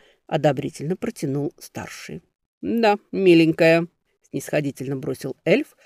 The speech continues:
кладя руку на спинку моего стула, словно желая обнять. "Я с ней буду говорить. У тебя опыта еще в этих делах мало.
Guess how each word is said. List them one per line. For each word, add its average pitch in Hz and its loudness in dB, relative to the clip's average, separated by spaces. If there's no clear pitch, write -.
кладя 143 0
руку 147 -6
на 139 -2
спинку 143 -8
моего 139 -2
стула, 139 -12
словно 139 -4
желая 139 -2
обнять. 147 -4
"Я 156 6
с - -10
ней 127 -4
буду 131 -8
говорить. 127 -6
У 156 -8
тебя 151 4
опыта 214 2
еще 131 -4
в 147 -6
этих 139 -6
делах 156 2
мало. 127 -2